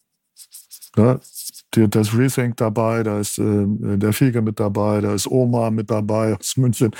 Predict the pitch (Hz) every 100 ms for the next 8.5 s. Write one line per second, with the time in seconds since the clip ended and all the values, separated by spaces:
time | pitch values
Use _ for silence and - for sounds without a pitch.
0 | - - - 123 123 120 117 123 123 131
1 | 151 139 135 113 113 123 120 143 160 110
2 | 101 95 - 92 _ - - - - 127
3 | 123 117 - 131 120 117 151 131 120 107
4 | 117 117 120 143 - 110 101 101 98 95
5 | - 117 - - 110 - 104 - 104 98
6 | - _ - 104 98 107 107 101 95 104
7 | 104 95 95 98 - - - - - 110
8 | 107 117 - 110 107